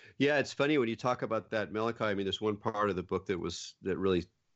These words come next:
uh, struck me where you were talking about the Internet of Things and you were laying out the problems, the political problems, the power problems, the way in which, you know,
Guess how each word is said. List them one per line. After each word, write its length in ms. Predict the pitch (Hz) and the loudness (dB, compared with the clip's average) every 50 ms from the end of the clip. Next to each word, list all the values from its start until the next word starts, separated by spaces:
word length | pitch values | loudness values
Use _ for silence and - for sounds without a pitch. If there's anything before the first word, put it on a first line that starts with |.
| _ _ _ _ - | _ _ _ _ -4
uh, 280 | 87 85 85 82 80 | -2 0 0 0 0
struck 440 | 78 - - - - 101 101 92 - 107 | -2 -4 -4 -2 0 0 0 0 2 0
me 80 | 98 | 2
where 100 | 90 87 | 2 2
you 100 | 87 87 | 2 0
were 80 | 85 85 | 0 0
talking 300 | - 110 104 104 107 101 | 0 -2 -2 0 0 0
about 200 | 92 90 87 - | 0 -2 -2 -2
the 140 | 95 92 95 | -2 0 2
Internet 320 | 92 92 92 92 90 87 | 2 2 2 2 2 2
of 120 | 87 87 - | 0 -2 -4
Things 520 | - - 143 160 156 143 120 110 95 85 | -2 0 2 2 4 4 2 2 0 -2
and 120 | 98 92 95 | -2 -2 0
you 120 | 95 92 | 0 0
were 160 | 92 90 87 - - - - - - - - | 0 -2 -4 -8 -14 -20 -20 -20 -20 -12 -6
laying 340 | 110 110 110 113 113 113 110 | -2 0 2 2 4 4 4
out 180 | 104 107 104 - | 2 2 2 0
the 100 | 113 101 | -4 -6
problems, 760 | - - 113 101 101 104 95 101 104 104 101 101 98 90 - | -2 0 2 2 2 2 2 0 -2 -2 -2 -2 -4 -4 -6
the 100 | - 101 | -8 -8
political 500 | - - 113 107 107 101 104 104 104 98 | -6 -4 -2 0 2 2 2 0 -2 -4
problems, 600 | - - - 101 98 98 98 101 101 98 95 - | -2 0 0 2 2 2 2 0 -4 -4 -4 -6
the 100 | 110 101 | -8 -8
power 460 | - - 98 95 95 95 98 101 98 | -4 -2 0 2 4 4 4 2 2
problems, 960 | 98 - - 104 95 92 92 92 95 101 95 95 92 92 92 90 85 - - - - - - - _ _ | 0 -2 0 2 2 4 2 2 0 0 0 0 0 0 -2 -4 -6 -8 -10 -14 -18 -20 -20 -20 _ _
the 80 | - 104 | -2 0
way 240 | 95 101 101 101 98 | 2 2 4 4 4
in 120 | 95 98 | 2 2
which, 420 | 98 95 92 - - - - - - | 2 0 0 0 -4 -6 -6 -6 -6
you 120 | 95 107 | -4 -2
know, 420 | 95 92 92 90 87 85 82 - | 0 2 2 2 2 2 0 0